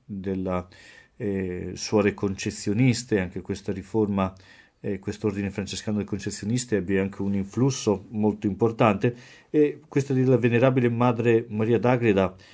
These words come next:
è con un'opera importantissima, pregiatissima, e penso che, eh, per, eh, coloro che sono un po', eh, sensibili al sentiero mariano serafico,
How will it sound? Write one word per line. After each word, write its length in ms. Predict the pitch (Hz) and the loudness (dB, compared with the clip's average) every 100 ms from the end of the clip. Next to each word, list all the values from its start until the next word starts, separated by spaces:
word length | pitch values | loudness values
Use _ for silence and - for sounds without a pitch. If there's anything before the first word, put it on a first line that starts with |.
| _ _ | _ _
è 280 | 120 120 - | 2 2 0
con 200 | - 120 | -4 0
un'opera 680 | 120 120 120 120 113 113 123 - | 2 2 2 4 4 4 0 -4
importantissima, 1080 | 131 117 120 110 - 101 - 107 101 - 98 | -4 -2 -2 -2 -2 -4 -4 -6 -6 -8 -8
pregiatissima, 640 | 110 110 104 98 - 98 | -4 -4 -4 -6 -6 -6
e 60 | 101 | -4
penso 320 | 123 117 110 | -4 -4 -2
che, 240 | 110 104 - - - - _ | 0 0 -2 -20 -20 -20 _
eh, 360 | - 104 101 95 - | -8 -6 -6 -8 -4
per, 320 | 107 107 101 104 101 98 - - _ - | 2 2 4 2 2 -2 -16 -20 _ -12
eh, 340 | 113 107 101 | -10 -8 -10
coloro 400 | - 101 110 107 | -6 0 2 0
che 120 | 98 98 | -2 -8
sono 280 | - 107 | -6 -6
un 100 | 104 | -6
po', 300 | - 110 104 104 - - _ | 0 0 0 -4 -20 -20 _
eh, 380 | 113 95 101 - | -10 -8 -8 -10
sensibili 800 | 120 - 104 - 139 131 104 95 | -10 -6 -6 -2 0 0 0 0
al 180 | 92 92 | -2 -4
sentiero 440 | - 98 - 107 101 | -6 -12 -4 -4 0
mariano 300 | 98 104 101 | 0 0 -2
serafico, 760 | - 104 117 113 107 104 98 | -2 0 0 -2 -4 -4 -4